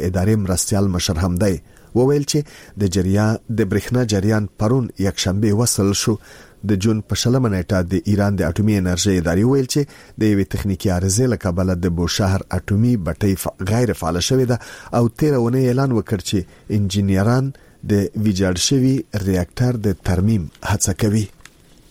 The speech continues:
په فلیپین کې د پنځو نورو مړیو له موندنې وروسته د یوې پوځي ترانسپورتي الوتکې د نسکورېدو په پیښه کې د مړو شمیر پنځوسو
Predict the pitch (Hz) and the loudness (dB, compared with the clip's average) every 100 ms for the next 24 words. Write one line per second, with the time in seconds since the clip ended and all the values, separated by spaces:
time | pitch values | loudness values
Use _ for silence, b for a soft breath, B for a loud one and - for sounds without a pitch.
0 | - - - - - - B B B B | -20 -20 -20 -20 -20 -20 B B B B
1 | B B B B 143 - 143 139 156 147 | B B B B -2 0 0 0 -2 -2
2 | 143 127 123 120 117 117 135 131 135 127 | -2 -2 -2 0 0 0 0 0 2 2
3 | 123 123 107 98 95 98 98 110 113 117 | 2 2 2 0 0 -2 0 0 2 2
4 | 135 - 98 95 95 92 - 95 98 120 | 2 0 0 2 2 2 0 0 0 0
5 | 117 98 92 - 101 82 110 87 98 - | -2 -2 -2 -2 -6 -2 -2 2 0 0
6 | 117 120 98 92 90 - - 98 95 90 | -2 0 0 0 0 -2 0 0 2 0
7 | 90 92 127 123 123 110 90 95 120 131 | -2 -2 -2 0 -2 -2 -2 0 2 0
8 | - 135 135 B B B - - 101 123 | 0 -2 -2 B B B -2 0 2 0
9 | - | 0